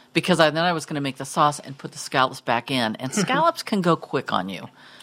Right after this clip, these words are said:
Speaker 1: I
Speaker 2: Right.
Speaker 1: didn't want
Speaker 2: Oh,
Speaker 1: them
Speaker 2: you
Speaker 1: to
Speaker 2: have
Speaker 1: get
Speaker 2: to be careful,
Speaker 1: tough.
Speaker 2: and that's where that instant read thermometer comes in
Speaker 1: Yeah.
Speaker 2: handy again,
Speaker 1: Oh, it
Speaker 2: because
Speaker 1: was,
Speaker 2: you
Speaker 1: I was
Speaker 2: can
Speaker 1: using
Speaker 2: keep
Speaker 1: it.
Speaker 2: checking 'em.
Speaker 1: Yeah, I was using it all the whole time.
Speaker 2: Yeah.
Speaker 1: So,
Speaker 2: Yeah.
Speaker 1: so it was,
Speaker 2: Well
Speaker 1: it was good. It had soy sauce and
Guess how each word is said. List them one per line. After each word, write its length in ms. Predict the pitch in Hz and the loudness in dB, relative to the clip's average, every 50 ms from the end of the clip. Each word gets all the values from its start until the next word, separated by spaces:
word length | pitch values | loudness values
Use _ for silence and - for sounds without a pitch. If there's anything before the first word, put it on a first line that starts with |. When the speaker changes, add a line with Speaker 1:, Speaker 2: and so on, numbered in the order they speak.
| - _ _ | -20 _ _
Speaker 1:
I 60 | - | 4
Speaker 2:
Right. 60 | 139 | 4
Speaker 1:
didn't 160 | 240 240 - - | 6 4 4 4
want 200 | 165 160 226 269 | 6 6 6 6
Speaker 2:
Oh, 40 | |
Speaker 1:
them 100 | 269 269 | 6 4
Speaker 2:
you 60 | 269 254 | 4 2
Speaker 1:
to 40 | 262 269 | 4 4
Speaker 2:
have 80 | 269 139 | 4 4
Speaker 1:
get 40 | 269 | 4
Speaker 2:
to 40 | 247 | 2
be 100 | 233 214 | -2 -4
careful, 200 | - 262 254 156 | 0 0 2 2
Speaker 1:
tough. 100 | - - 175 | 2 2 2
Speaker 2:
and 80 | 165 165 | 2 4
that's 260 | 165 170 170 170 - - | 4 4 2 2 2 2
where 120 | 196 190 180 | 2 2 4
that 180 | 180 175 175 | 4 2 2
instant 300 | 180 175 175 - 185 156 175 | 2 0 -2 -2 -6 -4 -2
read 200 | 175 180 165 - | 0 0 0 0
thermometer 460 | 185 170 165 190 226 220 165 139 135 | -2 0 0 0 0 0 0 0 0
comes 260 | - 151 143 139 131 | 2 0 0 0 0
in 120 | 139 139 | 2 2
Speaker 1:
Yeah. 100 | 143 139 | 4 4
Speaker 2:
handy 320 | 151 170 202 269 320 214 139 | 4 2 0 -2 -4 -4 -6
again, 300 | 127 - 139 131 123 117 | -4 -2 -2 -2 2 4
Speaker 1:
Oh, 140 | 147 151 147 | 4 4 4
it 40 | 151 135 | 2 0
Speaker 2:
because 140 | 147 123 | -2 -2
Speaker 1:
was, 20 | - | 0
Speaker 2:
you 60 | 147 | 2
Speaker 1:
I 20 | 156 | 2
was 120 | 160 151 143 | 2 2 0
Speaker 2:
can 80 | 143 | 0
Speaker 1:
using 220 | 147 143 - 131 120 | 0 0 -2 -2 -2
Speaker 2:
keep 80 | 113 | 0
Speaker 1:
it. 20 | 113 | 2
Speaker 2:
checking 360 | - 175 175 - - 165 110 | 2 2 0 0 -6 -12 -12
'em. 180 | 92 - - - _ _ _ | -12 -16 -20 -20 _ _ _
Speaker 1:
Yeah, 240 | - 131 127 120 101 | -4 0 2 2 2
I 80 | - 131 | 2 0
was 160 | 139 135 123 | 0 0 -2
using 200 | 139 135 127 127 | -4 -4 -4 -4
it 100 | 123 120 | -2 -2
all 300 | 117 110 110 110 107 - - - - 127 | 0 0 0 -2 -4 -8 -10 -14 -12 -8
the 100 | 120 113 | -8 -6
whole 160 | 117 127 123 113 | -4 -4 -6 -4
time. 380 | - 127 120 113 113 113 113 - _ _ _ _ _ - | -4 -4 -4 -4 -4 -6 -8 -12 _ _ _ _ _ 2
Speaker 2:
Yeah. 500 | 156 165 165 156 139 120 107 98 90 - - - - | 2 4 4 4 2 0 -2 -4 -8 -10 -12 -14 -14
Speaker 1:
So, 240 | - 117 113 113 113 - - | -10 -10 -10 -10 -12 -14 -12
Speaker 2:
Yeah. 260 | 127 131 127 117 - | -10 -10 -8 -8 -4
Speaker 1:
so 260 | - - 311 277 - | 2 4 4 4 4
it 140 | - 320 339 | 0 0 0
was, 140 | 403 392 - | 0 0 -2
Speaker 2:
Well 80 | - | -2
Speaker 1:
it 100 | - 330 | -4 -4
was 140 | 339 349 - | -4 -4 -4
good. 180 | - 311 285 269 | 0 0 2 2
It 100 | 294 269 | 2 2
had 200 | 247 277 262 - | 2 0 0 0
soy 240 | - - 240 233 | 0 0 2 2
sauce 520 | 233 226 - 240 226 226 226 226 220 - - | 2 2 4 6 8 8 6 4 2 -2 -2
and 220 | 233 226 226 220 | -2 -2 -2 -2